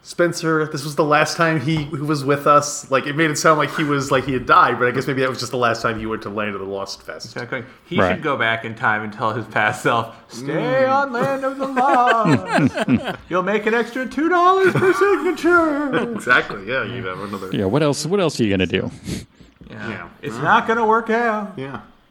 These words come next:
Speaker 1: That's it. That's all I have to say about Land of the Lost.
Speaker 3: Wait,
Speaker 2: All right.
Speaker 3: ever?
Speaker 1: <laughs> Yep.
Speaker 2: Peace out, everybody.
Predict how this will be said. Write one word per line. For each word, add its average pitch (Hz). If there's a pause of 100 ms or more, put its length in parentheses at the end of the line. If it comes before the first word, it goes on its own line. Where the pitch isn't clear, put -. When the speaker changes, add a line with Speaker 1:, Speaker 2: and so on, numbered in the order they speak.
(800)
Speaker 1:
That's 151
it. 185
That's 131
all 147
I 143
have 135
to 139
say 143
about 143
Land 147
of 143
the 156
Lost. 180 (500)
Speaker 3:
Wait, 104
Speaker 2:
All 92
right. 147 (140)
Speaker 3:
ever? 135
Speaker 1:
<laughs> - (500)
Yep. 143
Speaker 2:
Peace 160
out, 165
everybody. 139